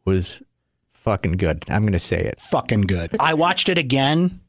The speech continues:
Speaker 2: after I got the D V D. It,
Speaker 1: Mm-hmm.
Speaker 2: it, it's better the second time because, you know, you and I,
Speaker 1: Mm-hmm.
Speaker 2: uh, did not go to this one. We went
Speaker 1: Yeah.
Speaker 2: to The Force Awakens, but a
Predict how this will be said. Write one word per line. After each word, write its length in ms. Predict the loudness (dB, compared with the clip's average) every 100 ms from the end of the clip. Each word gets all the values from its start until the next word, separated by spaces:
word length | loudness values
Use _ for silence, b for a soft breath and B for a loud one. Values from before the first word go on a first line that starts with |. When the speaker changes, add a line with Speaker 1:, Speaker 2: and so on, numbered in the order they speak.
| -2
Speaker 2:
after 260 | 0 2 2
I 60 |
got 200 | 2 0
the 80 | 2
D 200 | 2 4
V 120 | 2
D. 220 | 2 2 2
It, 80 | 2
Speaker 1:
Mm-hmm. 200 | 0 0
Speaker 2:
it, 160 | -2 0
it's 220 | 0 0
better 340 | 0 0 2 2
the 120 | 2
second 460 | 2 0 0 -2
time 280 | -2 -4 -4
because, 380 | -4 -2 -2 -6 -2
you 120 | 0
know, 160 | 0 2
you 240 | 2 2
and 100 | 2
I, 360 | 2 2 0 -2
Speaker 1:
Mm-hmm. 200 | -4 -8 -10 -12 -12 -2
Speaker 2:
uh, 100 | 0
did 160 | 2
not 200 | 2 0
go 100 | 0
to 80 | 2
this 200 | 2 2
one. 120 | 0 2
We 100 | 2
went 180 | 2 2
Speaker 1:
Yeah. 60 |
Speaker 2:
to 180 | 2 0
The 80 | 0
Force 320 | 0 2 2
Awakens, 400 | 2 2 2 0
but 140 | 2
a 100 | 0